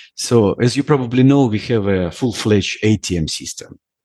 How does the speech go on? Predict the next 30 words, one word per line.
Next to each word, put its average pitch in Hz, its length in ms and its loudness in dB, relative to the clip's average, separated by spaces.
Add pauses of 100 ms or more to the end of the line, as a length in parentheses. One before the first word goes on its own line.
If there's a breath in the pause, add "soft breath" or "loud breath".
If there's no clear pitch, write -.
(800 soft breath)
But, 98 440 -6
uh, 90 240 -2
at 117 100 0
the 107 160 -4
time 147 380 0
we 120 100 -2
decided 110 640 -2
to 95 920 -4
design 104 760 -2 (320 soft breath)
something 110 580 0 (240)
affordable, 95 880 -2 (300 loud breath)
something, 98 640 0 (120)
uh, 85 260 -2
uh, 82 640 -4
low 104 300 2
budget 101 440 0
solution, 90 680 -2 (440 soft breath)
cl-, 107 220 0
which - 560 -8
can 131 240 4
be 107 140 0
used 110 320 0
as 90 120 -4
a 95 60 -6
cloud-based, 98 920 -2 (400)
uh, 87 560 -4
work 117 280 0
in 104 120 4
a 101 60 2
browser. 95 600 -2